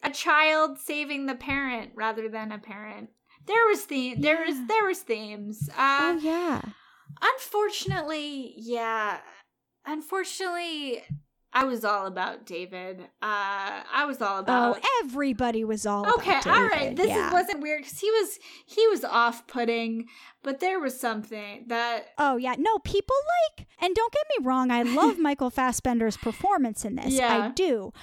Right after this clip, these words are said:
Speaker 2: I think there were other people that also had really good performances, and
Speaker 1: Yes.
Speaker 2: that, like,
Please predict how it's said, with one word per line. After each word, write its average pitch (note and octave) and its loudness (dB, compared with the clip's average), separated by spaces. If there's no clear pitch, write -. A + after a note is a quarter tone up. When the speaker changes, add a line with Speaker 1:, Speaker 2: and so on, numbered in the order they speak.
Speaker 2:
I F#4+ 0
think A4+ -4
there D4+ 2
were C4+ 0
other E4 0
people C#4 -2
that A#3+ 0
also A4 2
had A#3+ 0
really A3+ 0
good G#3+ -2
performances, G#3+ 0
and A#4 2
Speaker 1:
Yes. G#3 2
Speaker 2:
that, - 0
like, D4+ 0